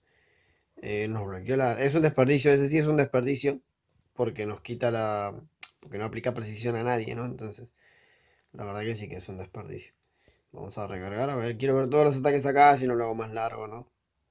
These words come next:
Eh... Bien. Y esta, la soldadura activa,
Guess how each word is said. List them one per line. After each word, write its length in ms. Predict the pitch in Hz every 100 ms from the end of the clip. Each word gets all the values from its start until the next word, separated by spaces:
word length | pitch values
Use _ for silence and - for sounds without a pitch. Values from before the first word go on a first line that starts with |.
| _ _ _ _ _ _ _ _ _ -
Eh... 800 | 107 101 107 107 104 107 104 - _ _ _ _ _ _ _ _ _ _ _ _ _ _ _ _ _ _ -
Bien. 580 | 98 95 110 139 262 294 _ _ _ _ _ _ _ _ _ _ _ _ _ _ _ _ _ _ _ _ _ _ _ _ _ _ _ _ _ _ _ _ _ _ _ _ _ _ _ _ _ _ _ _ _
Y 460 | 123 131 131 127 -
esta, 360 | 117 120 - 90
la 100 | 101
soldadura 500 | - 107 110 139 156
activa, 540 | 151 - 151 139 -